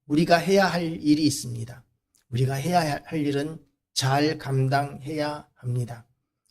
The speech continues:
우리가 예수 믿는다고 해서 무조건 다 용서하는 판사라면 세상이 어떻게 되겠습니까?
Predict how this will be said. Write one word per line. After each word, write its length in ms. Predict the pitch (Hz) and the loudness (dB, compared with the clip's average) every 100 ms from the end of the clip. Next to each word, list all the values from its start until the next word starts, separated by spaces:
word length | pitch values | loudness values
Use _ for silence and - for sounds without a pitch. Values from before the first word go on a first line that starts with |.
| - | 2
우리가 360 | 147 156 156 | 4 6 6
예수 300 | 147 160 - | 8 6 4
믿는다고 500 | 165 151 160 156 139 | 2 2 0 -2 0
해서 460 | 131 131 143 139 - _ _ | 0 -2 -4 -6 -12 _ _
무조건 600 | 131 151 214 - 185 170 | 2 6 6 4 -4 -2
다 240 | 165 156 143 | -2 -2 4
용서하는 600 | 170 190 165 143 139 139 | 4 4 0 -2 -4 -8
판사라면 960 | 170 151 143 147 120 - 131 135 127 | -8 -6 -4 -4 -4 -6 -2 0 0
세상이 440 | 127 170 170 180 143 | 0 0 0 -2 -2
어떻게 300 | 139 160 135 | -4 -6 -4
되겠습니까? 760 | 123 123 131 117 - 139 | -4 -4 -6 -8 -6 -10